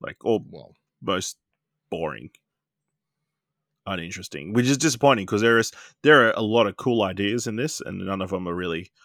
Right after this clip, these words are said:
Speaker 1: fully explored or, uh, delved into. Um,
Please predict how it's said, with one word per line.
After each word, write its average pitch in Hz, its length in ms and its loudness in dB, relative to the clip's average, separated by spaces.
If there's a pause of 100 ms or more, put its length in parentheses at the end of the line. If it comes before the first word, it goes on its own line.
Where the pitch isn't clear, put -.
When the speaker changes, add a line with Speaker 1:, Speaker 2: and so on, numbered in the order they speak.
(200)
Speaker 1:
fully 117 420 4
explored 101 640 -2
or, 87 300 -6 (400)
uh, 78 140 -8 (100)
delved 101 320 0
into. 113 380 -6 (1500)
Um, 92 640 -10